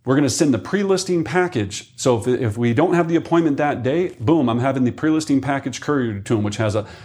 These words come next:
a, a copy of our marketing plan of action, sample marketing, boom, that's there. So now, even if they interview somebody else, if I wasn't able to get first, they see how professional I am, and they go, and the note says,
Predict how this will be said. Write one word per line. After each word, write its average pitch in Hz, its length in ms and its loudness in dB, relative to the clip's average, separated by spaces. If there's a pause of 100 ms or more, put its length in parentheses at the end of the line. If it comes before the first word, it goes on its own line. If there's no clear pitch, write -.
a, 107 80 -4 (640)
a 104 40 -6
copy 143 340 0
of 123 120 2
our 113 120 2
marketing 131 400 0
plan 127 240 -2
of 117 80 0
action, 160 360 -2
sample 120 360 -2
marketing, 151 500 0
boom, 113 360 2
that's 113 260 -2
there. 110 280 -2 (280)
So - 140 0
now, 160 440 4
even 160 160 4
if 147 100 2
they 135 100 0
interview 180 420 0
somebody 123 360 2
else, 123 160 2
if 101 80 -4
I 110 80 2
wasn't 185 340 0
able 120 160 0
to - 40 -4
get 107 180 -4
first, 113 320 0 (140)
they 113 140 -2
see 190 340 -2
how 165 240 -2
professional 131 720 -2
I 113 100 0
am, 113 80 0
and 113 100 0
they 107 80 -2
go, 104 280 -2 (260)
and 117 160 2
the 123 40 4
note 151 260 4
says, 120 340 0